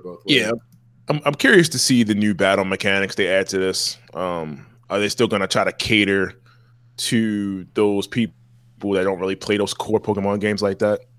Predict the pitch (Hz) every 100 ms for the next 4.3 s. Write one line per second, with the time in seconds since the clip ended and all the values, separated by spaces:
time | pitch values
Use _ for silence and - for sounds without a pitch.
0 | _ 101 139 - _ _ _ _ _ _
1 | 139 95 90 135 - 127 135 123 117 98
2 | 107 90 98 104 87 - 87 85 80 -
3 | 82 80 78 _ _ _ - 165 196 339
4 | 160 143 147